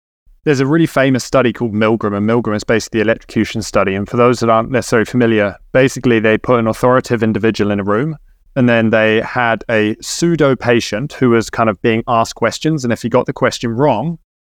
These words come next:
then they would get electric, they would get electric shock. And they would, each question they got wrong, they'd raise the electric shock.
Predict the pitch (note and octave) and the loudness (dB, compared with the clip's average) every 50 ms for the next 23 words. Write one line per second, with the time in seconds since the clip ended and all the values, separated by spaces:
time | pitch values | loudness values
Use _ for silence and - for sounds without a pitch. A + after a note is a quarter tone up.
0 | _ _ _ - B2+ A#2+ A#2 A2+ A2 - _ _ _ _ _ _ - B2 B2 A#2 | _ _ _ 0 0 2 2 2 0 -4 _ _ _ _ _ _ 0 2 2 2
1 | G#2+ A#2+ A2+ G#2 G#2+ G#2 A2 G#2+ - - A#2+ A2+ - - - _ _ _ _ - | 2 2 0 0 0 0 -2 -4 -4 -6 -6 -6 -6 -10 -18 _ _ _ _ 0
2 | A2+ A2 G#2 G#2+ A2 G2 G2+ G2+ - - - B2 - - - A#2+ G2+ - - B2 | 0 0 2 0 0 0 2 0 -2 -2 -4 -8 -6 -4 -2 -2 -2 -2 -2 -2
3 | A#2 A2+ A2 A2+ G#2+ - - _ D#3 D#3+ - - - C#3 A#2+ - - A#2+ A2 A2+ | -2 0 0 0 -2 -4 -4 _ -2 -2 -2 -2 -2 -2 -2 -2 -4 -4 -2 -2
4 | A2 G#2+ A2+ A2 G#2+ A2+ G#2+ G#2+ G2+ - A#2+ A2+ A#2 A#2+ A2 - A#2 G#2+ A2 G2+ | -2 0 0 -2 -2 -2 -2 -4 -4 -2 0 0 2 0 0 0 0 0 0 -2
5 | - - A#2 - - A#2 G2 - - | -6 -10 -10 -8 -6 -6 -8 -8 -12